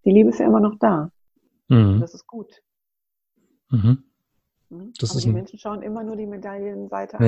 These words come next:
Speaker 2: ja.
Speaker 1: mit der Trauer. Und die, die ist so schmerzhaft, die lässt mich weinen, die lässt mich immer wieder versinken im Schmerz. Und deswegen wollen wir das nicht.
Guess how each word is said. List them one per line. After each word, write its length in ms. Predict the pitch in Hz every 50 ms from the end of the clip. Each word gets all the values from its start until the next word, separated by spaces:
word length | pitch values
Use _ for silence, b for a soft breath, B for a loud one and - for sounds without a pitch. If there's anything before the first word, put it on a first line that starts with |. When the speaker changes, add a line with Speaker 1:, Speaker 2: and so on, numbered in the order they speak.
| 113 113
Speaker 2:
ja. 60 | 117
Speaker 1:
mit 80 | 123 127
der 100 | 127 123
Trauer. 500 | _ - - 170 175 196 226 294 339 330 b b b b b
Und 160 | - 202 180
die, 240 | 196 196 185 - -
die 140 | - 208 202
ist 100 | 185 190
so 100 | - 180
schmerzhaft, 640 | - - - 170 175 175 - - 240 269 311 320 _ _ _ -
die 60 | 208
lässt 280 | 196 190 190 190 -
mich 200 | - 185 - -
weinen, 420 | - 175 170 175 190 208 226 247 247
die 100 | 226 208
lässt 280 | 190 185 180 - -
mich 160 | - 190 - -
immer 280 | - 185 - 92 -
wieder 280 | - 190 185 180 185 B B B B B _ _
versinken 560 | - 185 175 160 165 202 220 247 247 - 208
im 100 | 196 185
Schmerz. 480 | 185 - - 175 170 170 202 285 349 -
Und 120 | 226 202 202
deswegen 520 | 190 190 - - 202 220 220 226 226 220 _ _ _ _ _ _ _ _ _ _ _ _ _ _ _ - _ _ _ _ _ _ _ _ -
wollen 160 | 240 254 233
wir 80 | 175
das 220 | - 135 - _ _
nicht. 300 | _ 143 _ _ _ _